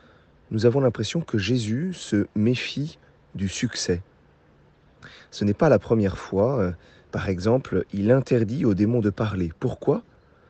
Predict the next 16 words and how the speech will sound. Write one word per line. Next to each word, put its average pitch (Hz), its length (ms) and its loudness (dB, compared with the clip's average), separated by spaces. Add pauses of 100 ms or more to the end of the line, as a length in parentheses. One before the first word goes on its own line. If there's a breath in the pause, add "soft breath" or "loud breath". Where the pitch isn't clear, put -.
(240 soft breath)
Parce - 240 -8
que 160 260 4 (120)
les 101 180 2
démons, 113 420 2 (1080)
pourtant, 135 320 -4
disent 147 200 -4
quelque 117 260 0
chose 123 220 0
de 107 80 4
vrai. « 107 280 0 (200 loud breath)
C'est 117 200 0
toi 156 260 2
le 120 80 4
Fils 135 300 -4
de 110 100 4
Dieu. » 95 280 0